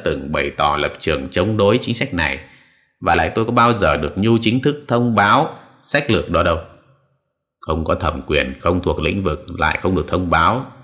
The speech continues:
Thế mà tôi vẫn bị Nhu đẩy vào cái tư thế mà đối với quần chúng, đối với phong trào đấu tranh Phật giáo và đối với quân đội lại là tư thế then chốt để tiến hành chính sách đàn áp Phật giáo của chính quyền.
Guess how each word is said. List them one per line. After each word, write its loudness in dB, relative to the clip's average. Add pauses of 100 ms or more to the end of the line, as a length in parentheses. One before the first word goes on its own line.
(140)
Thế 0
mà 0
tôi 2
vẫn 2
bị 0
Nhu 4
đẩy -2
vào -2
cái -8
tư 2
thế 4 (360)
mà 2
đối 0
với 0
quần 0
chúng, -2
đối 0
với 4
phong 0
trào 0
đấu 0
tranh 0
Phật -2
giáo 0
và 0
đối -4
với -2
quân 0
đội 2 (420)
lại 0
là -4
tư -2
thế 2
then 0
chốt 2
để -2
tiến 0
hành -4
chính -2
sách -4
đàn 0
áp 0
Phật -2
giáo -2 (540)
của -2
chính -4
quyền. -6